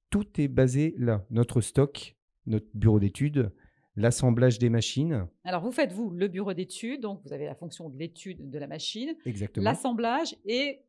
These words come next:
Speaker 2: au milieu des deux, donc la phase de fabrication des pièces, c'est une autre entreprise qui l'a fait, française également.
Speaker 1: Alors, effectivement, nous ne sommes pas en capacité de, de créer des pièces,
Speaker 2: Ouais.
Speaker 1: d'accord ? Donc, nous demandons à des partenaires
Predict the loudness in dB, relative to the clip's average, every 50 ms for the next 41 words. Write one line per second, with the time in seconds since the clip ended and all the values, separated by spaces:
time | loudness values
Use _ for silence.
0 | _ _ _ _ -4 -2 0 -2 -2 -4 -4 -4 -4 -4 -2 -2 -2 -2 -2 -2
1 | -4 -4 -4 -4 -4 -6 -6 -4 -4 -2 -2 -2 -4 -6 -8 -4 -4 -2 -2 -2
2 | -4 -4 -4 -6 -6 -8 -8 -8 -8 -8 -10 -10 -10 -6 -4 -4 -4 -4 -4 -8
3 | -12 -12 -8 -8 -8 -8 -6 -8 -8 -8 -8 -8 -10 -10 -14 -10 -6 -6 -6 -4
4 | -4 -6 -6 -6 -12 -10 -6 -6 -6 -4 -6 -6 -6 -6 -4 -4 -4 -4 -4 -4
5 | -6 -8 -8 -10 _ -20 _ _ _ _ 0 2 2 2 2 0 -2 -4 -4 -2
6 | -2 -4 -4 -2 0 0 2 2 2 0 0 -2 -2 -4 -4 -2 -2 -2 -2 -2
7 | -2 -2 -2 -2 0 0 -2 0 0 0 -2 -2 -4 -10 -10 -6 -6 -4 -4 -4
8 | -6 -6 -6 -4 -6 -6 -8 -6 -6 -6 -6 -6 -8 -10 -2 0 2 2 4 2
9 | 0 -2 0 -2 -2 -2 -2 -4 -8 -8 -6 -6 -6 -6 -6 -6 -6 -6 -4 -2
10 | -4 -4 -4 -8 _ _ _ _ _ _ _ _ _ _ -20 -18 _ -6 -6 -6
11 | -4 0 0 0 0 0 0 0 2 2 2 2 0 0 0 0 0 0 -2 -2
12 | -4 -4 -6 -4 -4 -4 -2 -2 -4 -6 -10